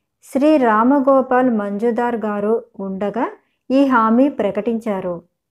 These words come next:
మహాత్ములెప్పుడూ తమ మాటలు చెబుతూ పైకి సహజంగా కనిపించే జీవిత వ్యాసంగాల్లో పాల్గొంటూ ఉంటారు. ఇది కేవలం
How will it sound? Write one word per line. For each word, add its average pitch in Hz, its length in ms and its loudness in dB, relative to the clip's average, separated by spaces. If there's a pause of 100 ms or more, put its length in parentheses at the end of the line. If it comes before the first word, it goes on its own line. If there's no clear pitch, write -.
(1900)
మహాత్ములెప్పుడూ 262 1040 2
తమ 233 300 -2
మాటలు 214 480 -2
చెబుతూ 214 580 -4 (440)
పైకి 277 440 0
సహజంగా 262 680 0
కనిపించే 233 760 0
జీవిత 233 460 -2
వ్యాసంగాల్లో 214 1040 -4
పాల్గొంటూ 214 680 -2
ఉంటారు. 190 560 -6 (840)
ఇది 277 300 4
కేవలం 233 680 0